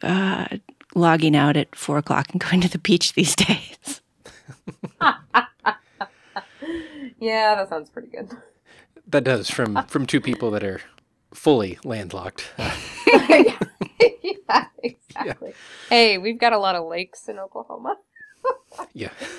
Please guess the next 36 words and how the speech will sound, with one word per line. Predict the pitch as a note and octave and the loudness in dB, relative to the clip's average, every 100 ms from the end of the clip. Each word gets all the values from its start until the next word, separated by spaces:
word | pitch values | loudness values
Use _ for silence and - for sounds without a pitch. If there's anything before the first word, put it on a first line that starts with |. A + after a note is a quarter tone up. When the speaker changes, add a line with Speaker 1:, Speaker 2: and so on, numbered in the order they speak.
| E4+ D#4 - | -18 -18 -8
Speaker 2:
Oh. | E3+ - - - - - G3+ | -8 -8 -18 -14 -14 -12 -10
Speaker 3:
So, | F#3+ - D3 C#3 B2+ | -4 2 4 6 6
uh, | A#2+ G#2 - B3+ - - - _ _ _ _ _ _ | 4 0 -6 -18 -18 -20 -20 _ _ _ _ _ _
and | D#3+ D3+ C3 | 2 2 2
so | B2 | 2
you've | D3+ A#2 | 2 4
been | D#3+ | 0
doing | F#3+ F3+ | 2 0
this | D#3+ - | 0 -2
consulting, | D#3 C3 G#2 A#2+ A#2 A#2+ | -2 0 0 0 -2 0
and | B2 A#2 | 0 0
you've | A2+ | 4
also | D3+ E3 | 2 2
got | C3+ A#2 | 0 0
a | G#2 | 0
podcast | - F#3+ - E2+ E2+ | 2 2 0 -8 -6
that | - | -6
we've | - G#2+ | -6 -2
already | G#2 F2 | -2 -4
referenced. | E2 D#2+ - F#2 - - - - | -8 -10 -12 -14 -14 -14 -20 -10
And | - A#2+ - | -2 -2 0
it's | F3 E3+ - - - - | 0 0 -2 -6 -10 -4
one | C#3 D#3 | 2 4
of | |
the | D3+ | 4
podcasts | - B2 B2 - F#2+ F#2+ - - - | 2 2 2 0 0 -2 -6 -12 -6
that | A2 F#2+ - - - _ _ _ _ _ - | -4 -4 -8 -16 -20 _ _ _ _ _ -2
I, | C3 A2+ B2 - | 0 0 -6 -2
I | |
listened | C3 D3+ C#3+ | 2 2 0
to | C3+ | -4
it | A#2 | -2
for | A2 | -2
a | |
long | F#2 A2 A2+ | 0 0 -2
time, | - G#2 G2 | -4 -6 -6